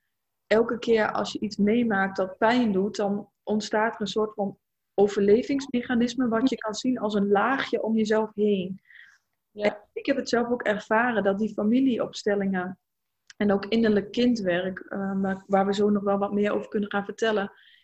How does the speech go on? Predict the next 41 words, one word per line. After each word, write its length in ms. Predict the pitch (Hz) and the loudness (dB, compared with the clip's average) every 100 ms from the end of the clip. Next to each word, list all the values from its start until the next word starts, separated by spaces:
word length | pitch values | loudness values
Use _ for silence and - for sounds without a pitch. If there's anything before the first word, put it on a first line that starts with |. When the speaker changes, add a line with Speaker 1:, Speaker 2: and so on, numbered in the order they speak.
| _ | _
Speaker 1:
is 160 | - 208 | -6 -2
dat 120 | 226 | 0
dat 180 | 214 208 | 0 2
elke 260 | 233 269 269 | 2 2 0
keer 260 | 226 214 | -2 0
een 140 | 196 202 | 0 2
laagje 720 | 196 226 269 - 220 185 190 | 4 4 2 0 0 0 0
van 140 | 208 208 | 0 0
je 100 | 190 | 2
afpelt. 840 | 240 247 - - - 254 269 - _ _ _ _ _ _ _ | -2 -2 -6 -2 0 -2 -6 -14 _ _ _ _ _ _ _
Dus 160 | - 214 | -4 0
elke 260 | - 240 - | 2 0 0
keer 200 | 247 - | -2 2
een 160 | 208 | 2
last 360 | 208 269 302 - | 4 4 0 -4
loslaat, 600 | 214 202 202 196 190 208 | -2 -2 0 2 2 0
waardoor 420 | 208 202 214 214 | -2 4 4 4
het 100 | 214 | 0
gewoon 520 | - 202 190 196 190 | -4 -2 0 0 2
makkelijker 580 | 196 254 277 202 185 185 | 2 2 0 -2 -2 -4
kan. 240 | - 185 190 | -4 -4 -2
Waardoor 300 | 196 202 202 | 0 2 2
je 100 | 202 | 2
niet 200 | 262 240 | 0 0
meer 80 | 214 | -2
zo 140 | 196 | -2
last 220 | 196 190 | -2 -4
van 120 | - | -4
die 120 | 196 196 | -2 -4
bepaalde 400 | - 202 196 196 | -4 -2 -2 -4
patronen 600 | 202 - 214 233 226 190 | -8 -4 0 0 0 -2
hebt 240 | 190 185 _ | -4 -6 _
die 280 | 208 214 196 | -4 0 0
je 120 | 190 | 2
tegenhouden 880 | 220 254 254 190 180 180 185 185 180 | 2 2 -2 -6 -4 -2 -2 -2 -2
of 200 | 190 196 | -4 -2
waarin 260 | 196 202 | 0 0
je 60 | 202 | 0
helemaal 260 | 202 226 208 | 0 -2 -6
vast 380 | - 285 285 - | -2 -2 -2 -6
zit. 220 | 180 | -10